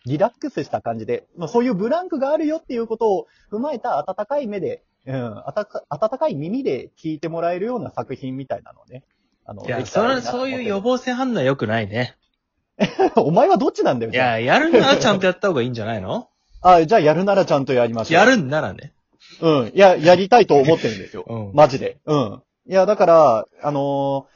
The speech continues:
Speaker 1: 知り合いにさ、我々脚本家とか結構いるじゃないですか。
Speaker 2: まあ、業界で働いてる人はいっぱいいるもんね。
Speaker 1: そう、働いてる人いるから、まあ、ちょっとそういう人にもね、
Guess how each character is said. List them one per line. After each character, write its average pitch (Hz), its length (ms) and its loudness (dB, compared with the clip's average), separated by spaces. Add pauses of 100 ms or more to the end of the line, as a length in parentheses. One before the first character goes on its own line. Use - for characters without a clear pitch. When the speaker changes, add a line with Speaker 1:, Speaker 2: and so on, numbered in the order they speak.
(120)
Speaker 1:
知 160 180 -6
り 151 100 -2
合 156 100 0
い - 20 -4
に 156 100 -8
さ、 208 320 -2
我 135 160 -2
々 139 400 0
脚 143 260 -6
本 147 160 -4
家 147 120 -2
と 147 80 -8
か 107 100 -10
結 135 240 -10
構 110 60 -4
い 123 80 -8
る 135 80 -8
じ 127 60 -8
ゃ 110 40 -8
な 98 80 -14
い 78 40 -18
で - 60 -20
す - 60 -20
か。 - 200 -14 (200)
Speaker 2:
ま 123 280 -8
あ、 113 40 -10
業 120 260 -6
界 185 120 0
で 180 60 -2
働 170 260 -4
い 160 40 -14
て 156 60 -16
る - 20 -14
人 - 140 -10
は 107 80 -8
い 98 40 -12
っ - 20 -20 (100)
ぱ 104 60 -10
い - 20 -8
い 104 40 -8
る 104 60 -12
も 101 120 -18
ん - 80 -20
ね。 - 240 -20 (160)
Speaker 1:
そ 123 480 -2
う、 - 20 -16
働 135 320 -4
い 131 40 -10
て 147 100 -8
る 143 80 -10
人 147 140 -12
い 139 80 -8
る 135 100 -10
か 127 100 -4
ら、 120 200 -2
ま 123 140 -4
あ、 110 40 -6
ち - 100 -14
ょ - 40 -8
っ - 20 -10
と 113 100 -8
そ 131 140 -6
う 131 60 -2
い 131 120 -2
う 131 40 -4
人 160 180 -8
に 117 120 -8
も 104 140 -16
ね、 120 240 -14